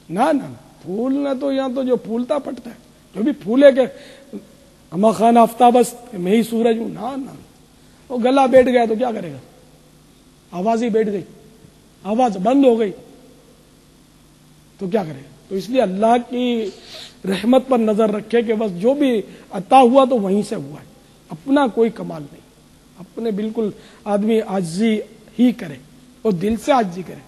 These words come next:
ये नहीं ज़बान से आजिज़ी करे और दिल में फूं फाऊं तो भी ये तो रियाकारी है, धोखा है। ये खाली खाली आजिज़ी के अल्फाज बोलता है और अंदर से अपने आप को कुछ समझता है तो फिर चुप मरे,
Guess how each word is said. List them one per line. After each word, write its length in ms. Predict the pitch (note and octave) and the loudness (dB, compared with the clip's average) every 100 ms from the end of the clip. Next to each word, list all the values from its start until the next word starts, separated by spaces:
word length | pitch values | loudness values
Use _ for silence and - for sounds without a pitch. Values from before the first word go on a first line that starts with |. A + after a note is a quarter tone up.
| _ _ _ _ _ | _ _ _ _ _
ये 120 | A#3+ | -2
नहीं 140 | F4 C4+ | 0 -2
ज़बान 400 | G3+ G3 C4 C4+ | -2 0 2 0
से 200 | C#4 C#4 | 4 6
आजिज़ी 380 | B3+ B3 B3+ B3+ | 6 2 0 0
करे 260 | B3 B3 B3 | 2 4 4
और 120 | A3+ | 0
दिल 240 | G3+ A#3+ A#3+ | 0 -2 0
में 280 | A#3+ G#3 - - _ _ _ - | -2 -4 -8 -20 _ _ _ -2
फूं 140 | A#3 | -2
फाऊं 320 | A3+ G#3+ G#3+ G#3 | 0 -2 -2 -2
तो 180 | A3 A#3+ | 0 0
भी 200 | C4+ B3+ A#3+ - - - - | 0 -2 -4 -10 -20 -20 -2
ये 140 | A3+ A3 | 0 2
तो 240 | A#3+ A#3 | 4 4
रियाकारी 560 | A3+ C4+ A#3+ G#3 E3+ D#3 | 4 4 2 0 -6 -6
है, 140 | D#3+ | 0
धोखा 280 | A3 B3+ G#3 | 0 0 -4
है। 100 | C3 - - - - | -10 -18 -20 -20 -14
ये 60 | G3+ | -10
खाली 280 | G3 A3+ A#3+ | -2 0 2
खाली 180 | A#3+ A3+ | 2 2
आजिज़ी 320 | A3 G3 B3+ | 0 0 2
के 60 | A#3 | 2
अल्फाज 360 | G#3+ G#3+ C4 | 2 2 2
बोलता 320 | C4 B3+ B3+ C4+ | 4 2 2 0
है 60 | |
और 60 | A#3+ | 0
अंदर 280 | A3 B3 A3+ | 0 -2 -2
से 160 | A#3 A3 F#3+ - - _ _ _ _ _ _ _ G#3 | -2 -2 -6 -18 -20 _ _ _ _ _ _ _ -10
अपने 240 | G3+ A#3 | -2 0
आप 140 | A3 | 0
को 80 | A#3 | -2
कुछ 180 | G#3 - | -6 -8
समझता 420 | G3+ G#3 G#3 - | -6 -4 -4 -8
है 100 | E3+ - _ _ | -18 -20 _ _
तो 80 | G#3 | -4
फिर 140 | A#3 G#3 | -4 -2
चुप 220 | C4 B3+ | -6 -4
मरे, 220 | G#3 F3 | -6 -6